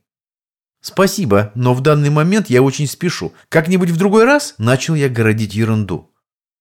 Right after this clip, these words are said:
Не беспокойтесь, это отнимет совсем мало времени.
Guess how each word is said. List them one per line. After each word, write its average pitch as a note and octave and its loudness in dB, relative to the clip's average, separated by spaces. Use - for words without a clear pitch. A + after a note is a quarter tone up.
Не F#3+ -4
беспокойтесь, G#3+ -2
это D3 -2
отнимет D3+ 0
совсем B2+ 0
мало A#2 2
времени. D2+ -6